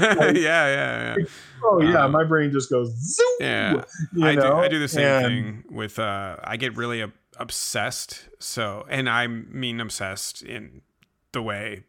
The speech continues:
Speaker 2: the unhealthy
Speaker 1: clinical,
Speaker 2: way. <laughs>
Speaker 1: clinical
Speaker 2: Yeah.
Speaker 1: way.
Speaker 2: Um, my thoughts will end up cir-,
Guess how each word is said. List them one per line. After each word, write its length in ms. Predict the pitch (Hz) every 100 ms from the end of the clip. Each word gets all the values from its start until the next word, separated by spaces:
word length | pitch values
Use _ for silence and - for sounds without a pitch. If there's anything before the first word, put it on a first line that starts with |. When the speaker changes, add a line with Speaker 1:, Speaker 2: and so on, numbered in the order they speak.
| _ _
Speaker 2:
the 160 | - 117
unhealthy 440 | 117 110 107 104
Speaker 1:
clinical, 500 | 98 131 117 - 120
Speaker 2:
way. 260 | 123 110 120
<laughs> 20 | -
Speaker 1:
clinical 520 | 285 269 269 254 220
Speaker 2:
Yeah. 280 | 175 110 -
Speaker 1:
way. 200 | 123 - - - - -
Speaker 2:
Um, 580 | - 120 110 107 107 104
my 240 | - 135 131
thoughts 380 | 135 117 113 117
will 400 | 104 101 85 - _ _ _ -
end 200 | 117 113
up 140 | 110 101 _ _
cir-, 380 | - - 107